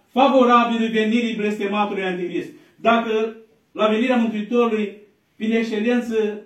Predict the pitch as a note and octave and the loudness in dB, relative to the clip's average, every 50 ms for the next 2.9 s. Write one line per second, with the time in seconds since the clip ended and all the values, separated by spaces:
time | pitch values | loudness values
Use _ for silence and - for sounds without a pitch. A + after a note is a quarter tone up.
0 | - - - F#3+ G3 G#3 A3+ A#3 A#3 A3+ G#3+ G#3+ G3+ - - F#3 - - F#3 G#3 | -16 -14 -10 -8 -6 -4 -2 -2 -4 -4 -4 -6 -6 -6 -8 -12 -14 -14 -10 -6
1 | G#3 A3 A3+ A3 G#3+ G#3 - - - - F3+ F#3 - A#3 A3+ G#3+ A3 G#3+ G3+ G3 | -4 -2 -2 -2 -2 -4 -6 -8 -10 -10 -10 -8 -6 -6 -4 -4 -4 -4 -4 -4
2 | F#3 F#3 G3 F#3 F#3 F3+ G3+ A3+ A#3+ A3+ G#3+ G#3 G3 F#3+ G3 A3+ - - | -4 -6 -6 -6 -6 -4 -2 0 0 0 0 -2 -4 -4 -6 -8 -10 -14